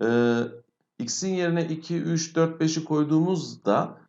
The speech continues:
şurası eksi olacağından, bir eksi geleceğinden burası ikiden küçük değerlere doğru götürür bizi. O yüzden tersimiz bu olmamalı. Tersimiz nedir? Şurasıdır diyeceğiz.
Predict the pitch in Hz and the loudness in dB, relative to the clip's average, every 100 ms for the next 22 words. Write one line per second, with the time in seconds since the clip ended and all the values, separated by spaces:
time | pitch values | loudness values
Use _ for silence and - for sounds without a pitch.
0 | _ _ _ _ - 151 156 127 139 - | _ _ _ _ -6 0 0 2 -2 0
1 | 190 180 160 117 120 110 107 104 113 180 | 2 4 4 4 2 2 0 -2 0 0
2 | 165 160 123 110 127 131 120 139 113 127 | 0 -2 -6 -2 0 0 0 0 0 -2
3 | 196 160 143 151 - 196 214 214 - _ | -4 -2 0 0 0 0 0 -2 -18 _
4 | _ - 120 160 202 202 160 185 - - | _ -6 0 2 2 0 -4 -8 -10 2
5 | 139 127 120 117 107 90 - 107 104 95 | 4 4 4 2 0 -2 -4 2 4 4
6 | 90 85 82 78 - - - 143 170 127 | -2 -8 -8 -10 -10 -12 -4 0 2 0
7 | 107 135 160 214 127 156 214 - - _ | 0 2 0 0 -4 -4 -4 -6 -12 _
8 | _ _ - 143 185 196 - - 143 180 | _ _ -10 -2 0 0 -4 4 6 8
9 | 165 123 110 139 202 202 160 131 - 107 | 6 4 2 0 -2 0 0 0 -2 -4
10 | 95 143 131 175 190 - _ _ _ _ | -4 -4 -2 -2 -2 -8 _ _ _ _
11 | - 147 123 107 107 127 160 156 - 113 | -6 0 2 2 -4 -2 -2 -4 -6 -2
12 | 98 85 - - | 0 -2 -4 -10